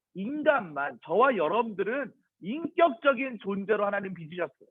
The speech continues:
그리고 우리에게 뭘 주셨어요? 자유의지를 주신 거죠. 그 자유의지를 통해서 하나님을 예배하고 하나님께 나아갑니다. 또 반대로 세상 것으로 빠지는 경우들도 있습니다. 중요한 건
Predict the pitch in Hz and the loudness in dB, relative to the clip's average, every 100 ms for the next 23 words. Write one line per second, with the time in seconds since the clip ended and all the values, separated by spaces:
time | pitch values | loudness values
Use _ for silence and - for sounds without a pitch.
0 | _ 202 247 254 226 240 208 214 196 220 | _ 0 2 2 2 4 6 6 6 -2
1 | - 196 208 254 _ _ _ - 208 240 | -2 0 0 0 _ _ _ 4 6 6
2 | 220 269 196 196 294 214 214 269 254 214 | 2 -4 -8 -8 -10 -10 -12 -10 -6 -6
3 | 202 214 160 _ _ _ _ _ _ _ | -6 -8 -10 _ _ _ _ _ _ _
4 | - 330 330 233 214 320 320 254 262 294 | -4 -2 0 2 4 4 2 0 -2 -4
5 | 294 285 269 262 269 294 311 - _ _ | -4 -4 -6 0 4 4 4 -6 _ _
6 | - 311 320 302 262 262 254 190 226 254 | -6 -2 -2 -4 -10 -12 -4 2 2 4
7 | 233 202 220 247 226 247 247 233 233 202 | 2 0 -4 -12 -6 -4 -2 -6 -8 -2
8 | 143 175 202 - 165 185 131 - _ _ | 2 2 0 -4 -12 -12 -14 -16 _ _
9 | _ _ - 339 240 220 269 277 311 320 | _ _ -2 -2 4 4 4 0 0 0
10 | 349 - _ _ _ _ _ _ _ _ | -2 -8 _ _ _ _ _ _ _ _
11 | _ 359 _ 311 _ 302 302 240 339 349 | _ _ _ _ _ -14 -14 0 0 2
12 | 359 349 254 226 240 202 175 - 180 151 | -2 -2 -2 -2 -4 -6 -8 -10 -10 -12
13 | - _ _ _ _ _ _ _ _ - | -16 _ _ _ _ _ _ _ _ -8
14 | 202 277 320 247 190 202 240 208 | -4 4 6 6 4 2 2 0